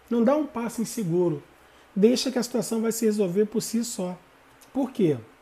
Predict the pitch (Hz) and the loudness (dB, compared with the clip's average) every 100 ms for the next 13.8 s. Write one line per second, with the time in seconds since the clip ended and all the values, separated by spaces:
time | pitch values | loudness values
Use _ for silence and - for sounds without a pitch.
0 | _ _ _ - _ _ _ _ - - | _ _ _ -20 _ _ _ _ -20 -20
1 | - - - 190 175 240 226 254 240 233 | -20 -20 -8 -2 6 6 6 4 4 2
2 | 214 196 196 196 214 190 190 180 156 180 | 2 0 -2 -2 -2 -2 -2 -2 0 -2
3 | 175 202 202 220 233 226 233 240 262 226 | -2 -4 -4 -2 -4 -4 -6 -6 -2 0
4 | 240 170 165 208 196 151 131 - - - | 0 -2 -2 -2 -2 -2 -6 -12 -20 -20
5 | - 180 185 - 208 - 247 277 262 220 | -8 -2 -2 -2 -4 0 2 2 -2 -2
6 | 214 - 208 208 - 233 202 165 170 147 | -2 -2 -2 -2 -2 0 0 -2 -4 -6
7 | 175 180 - - - - - 170 190 214 | -10 -12 -18 -20 -20 -20 -8 2 4 4
8 | 208 196 - 202 208 165 202 240 185 208 | 2 0 0 0 0 0 -2 -4 -4 -4
9 | 233 175 185 240 233 254 170 160 226 254 | -6 -8 -6 -4 -4 -4 -2 -2 0 0
10 | 165 139 - - - - - - 196 190 | -2 -4 -12 -20 -20 -20 -20 -2 2 4
11 | 185 196 185 175 160 160 156 165 208 208 | 2 0 -2 0 -2 -2 -4 -4 -2 -4
12 | 202 208 - 247 262 - 240 277 208 220 | -4 -6 -4 -4 -2 0 0 0 0 0
13 | 226 196 208 220 - 175 165 | -2 -6 -4 -6 -6 -4 -4